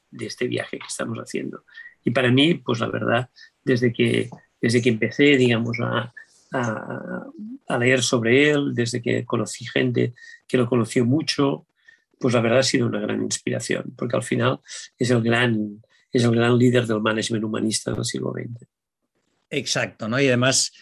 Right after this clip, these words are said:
Speaker 2: eh, incansable, ¿no? Que hasta, hasta el final estuvo escribiendo libros y seguro que tenía mil en, en la cabeza que le quedaron pendientes, ¿no? Oye,
Speaker 1: Mucho,
Speaker 2: en,
Speaker 1: mucho,
Speaker 2: en
Speaker 1: sí, sí, casi vivió noventa y pico de años, sí, sí.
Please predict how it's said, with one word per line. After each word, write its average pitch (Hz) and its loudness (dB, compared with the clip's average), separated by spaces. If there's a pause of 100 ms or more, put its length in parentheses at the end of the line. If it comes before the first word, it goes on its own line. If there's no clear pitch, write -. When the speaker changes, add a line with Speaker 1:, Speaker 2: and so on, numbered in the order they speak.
(480)
Speaker 2:
eh, 123 -4
incansable, 139 2
¿no? 139 0
Que 139 0
hasta, 127 0
hasta 127 -8
el 127 -4
final 131 0
estuvo 139 0
escribiendo 135 -4
libros 139 -2
y 135 -2
seguro 123 -6
que 127 -6
tenía 123 -2
mil 123 -2
en, 117 -2
en 123 -6
la 120 -2
cabeza 113 -2
que 123 -8
le 117 -2
quedaron 113 0
pendientes, 101 -8
¿no? 120 -16 (1600)
Oye, 165 6
Speaker 1:
Mucho, 151 6 (140)
Speaker 2:
en, 143 2
Speaker 1:
mucho, 131 0 (200)
Speaker 2:
en 139 2
Speaker 1:
sí, 147 0 (460)
sí, 123 0 (240)
casi - 2
vivió 135 4
noventa 123 4
y 110 2
pico 117 0
de - -6
años, - -8
sí, - -10
sí. - -8